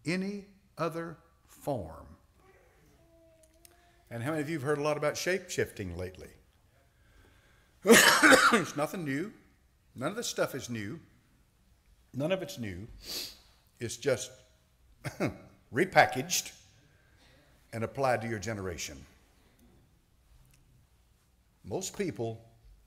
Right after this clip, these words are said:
like to view the spirit world like you're watching a movie or a documentary, or you got a new toy and you want to play with it.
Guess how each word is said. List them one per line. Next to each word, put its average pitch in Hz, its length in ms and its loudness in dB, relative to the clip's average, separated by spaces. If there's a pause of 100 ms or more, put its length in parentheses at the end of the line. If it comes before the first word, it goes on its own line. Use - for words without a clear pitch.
(760)
like 156 420 -2
to 127 120 -6
view 131 360 -8
the 92 120 -12
spirit 139 520 -6
world 101 320 -6
like 101 200 -8
you're 107 120 -6
watching 98 380 -6
a 87 40 -10
movie 80 400 -10 (1300)
or 90 100 -6
a 87 40 -8
documentary, 98 680 -6 (760)
or 82 520 -12 (240)
you 110 120 -10
got 113 160 -2
a 104 40 -6
new 110 140 -4
toy 104 400 -2
and 85 80 -12
you 101 100 -8
want 95 120 -8
to - 60 -14
play 113 180 -4
with 78 220 -12
it. - 120 -20